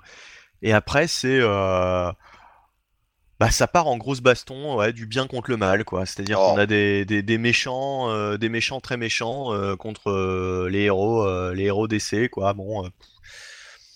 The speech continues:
Speaker 1: moi, je me suis un peu ennuyé, quoi, sur les, euh, les, les numéros suivants, quoi. À partir du
Speaker 2: Mhm.
Speaker 1: numéro trois, euh, c'est-à-dire qu'à chaque fois que je revenais sur Dark Knight's Metal, je me souvenais plus de ce que j'avais lu le, la fois
Speaker 2: <laughs>
Speaker 1: précédente, quoi. J'étais obligé
Speaker 2: Ah,
Speaker 1: de refeuilleter, euh, donc
Speaker 2: c'est problématique.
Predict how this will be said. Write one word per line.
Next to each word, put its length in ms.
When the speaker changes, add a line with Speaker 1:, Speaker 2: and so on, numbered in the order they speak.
Speaker 1:
moi, 160
je 160
me 80
suis 180
un 120
peu 120
ennuyé, 460
quoi, 160
sur 180
les, 320
euh, 540
les, 120
les 200
numéros 280
suivants, 420
quoi. 240
À 20
partir 280
du 100
Speaker 2:
Mhm. 40
Speaker 1:
numéro 320
trois, 480
euh, 100
c'est-à-dire 320
qu'à 100
chaque 220
fois 140
que 80
je 100
revenais 360
sur 220
Dark 160
Knight's 240
Metal, 300
je 80
me 80
souvenais 260
plus 160
de 80
ce 80
que 80
j'avais 260
lu 160
le, 380
la 100
fois 160
Speaker 2:
<laughs> 240
Speaker 1:
précédente, 160
quoi. 120
J'étais 180
obligé 160
Speaker 2:
Ah, 80
Speaker 1:
de 60
refeuilleter, 520
euh, 140
donc 60
Speaker 2:
c'est 80
problématique. 680